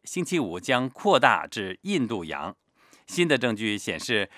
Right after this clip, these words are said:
这架班机在失联以后可能继续飞行了几个小时。没有透露姓名的美国官员在介绍情况时说，这架波音七七七客机上星期六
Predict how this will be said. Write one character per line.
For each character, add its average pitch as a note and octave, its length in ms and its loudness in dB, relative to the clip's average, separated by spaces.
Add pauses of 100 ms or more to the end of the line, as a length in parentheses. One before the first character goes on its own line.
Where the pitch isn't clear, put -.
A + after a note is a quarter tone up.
(140)
这 G#3+ 100 0
架 C3+ 240 6
班 C#3+ 180 2
机 C#3+ 200 -6
在 A#2+ 200 4
失 - 280 -2
联 D#3+ 180 0
以 F2+ 100 -2
后 - 360 -2
可 - 160 -10
能 G2+ 180 -8
继 G3+ 240 -4
续 C3 240 -4
飞 E3 240 -4
行 F2+ 220 -8
了 F#2+ 100 -4
几 E2+ 160 -14
个 F2+ 80 -8
小 - 180 -4
时。 - 300 -12 (880)
没 G#3 120 2
有 G#3 100 8
透 G3 160 4
露 E3+ 160 2
姓 G3+ 180 0
名 D3+ 100 4
的 D3+ 80 4
美 B2 140 2
国 A#2 140 -2
官 F#3 200 2
员 A2 280 -2
在 A#2 200 0
介 C3+ 200 -4
绍 G#2 180 0
情 F#2+ 220 -10
况 G#2+ 160 -8
时 - 160 -14
说， - 260 -4 (380)
这 E3 100 -2
架 B2 300 6
波 C#3+ 160 0
音 C#3+ 200 2
七 G3+ 300 -4
七 F#3+ 160 -6
七 F#3 220 -6
客 F3 260 0
机 D#3+ 180 -2
上 A#2+ 300 2
星 - 180 -6
期 F3 120 -4
六 - 280 2